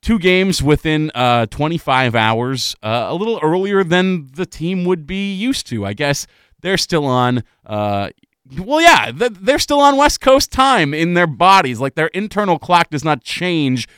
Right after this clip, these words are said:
when you head out on the road like that. Playing a game at ten A M, I, I don't know about you. I'm not much of a morning person. Even around ten A M, I still am shaking off the cobwebs, personally, myself, uh, I say as I record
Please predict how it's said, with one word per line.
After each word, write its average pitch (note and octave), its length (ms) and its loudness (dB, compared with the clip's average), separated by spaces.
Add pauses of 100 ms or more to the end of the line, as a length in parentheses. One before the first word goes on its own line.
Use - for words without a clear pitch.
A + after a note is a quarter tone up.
(140)
when D#3 120 -4
you C#3+ 120 0
head D3+ 200 2
out D3 140 4
on C#3 120 2
the C3 80 0
road E3 240 2
like A#2 260 -2
that. A#2 260 0 (200)
Playing A3 220 -4
a G#3+ 60 -2
game A3 220 -2
at - 100 -8
ten G3 200 -2
A G#3 160 2
M, F#3 300 2 (400)
I, G3 360 -2
I G3 80 6
don't C4+ 100 4
know C#4 80 8
about B3+ 180 6
you. A#3+ 220 4
I'm G#3 140 4
not D4 160 6
much C#4 180 2
of A#3 80 -2
a A3 80 6
morning G3+ 380 4
person. D#3+ 420 2
Even F3 160 2
around G#3 320 2
ten F#3 220 0
A F3 160 2
M, F#3+ 180 4
I F3+ 160 0
still G3+ 340 0
am F3+ 140 0
shaking E3+ 420 -2
off D#3+ 200 0
the C#3 80 -10
cobwebs, G#2+ 680 0 (240)
personally, F#2+ 560 -6
myself, G2 640 -4 (280)
uh, G2+ 280 -8
I G#2 100 -6
say G#2+ 280 -2
as G2 120 -6
I A2 80 -4
record G2+ 640 -6